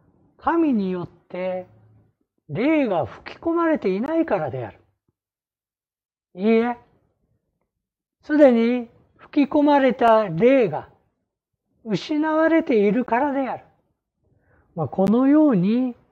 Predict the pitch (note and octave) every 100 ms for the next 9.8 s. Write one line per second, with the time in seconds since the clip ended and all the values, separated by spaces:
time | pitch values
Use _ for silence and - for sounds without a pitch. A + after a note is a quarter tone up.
0 | _ D3+ D#3+ D#3 D#3+ F#3+ F#3+ G3 E3+ A#2+
1 | - _ _ _ _ _ _ _ _ _
2 | _ _ _ _ _ _ _ _ _ _
3 | - G#3+ - A3+ A3 A#3 A3+ G#3 A3 A#3+
4 | A3+ A3 A3+ B3 - _ _ _ _ _
5 | _ _ _ _ B3+ F4+ E4+ C4 G3 F3+
6 | F3 - C4+ G#3 G#3 D#4 C#4 C#4+ A#3 C4
7 | C#4+ D#4 C4 D#3+ A#2 _ _ _ _ F#3+
8 | A3 C#4 C#4+ C#4+ C#4 A#3 G#3+ G3+ A3+ D4
9 | C#4 D#3 F3+ F3 D3+ G#2 -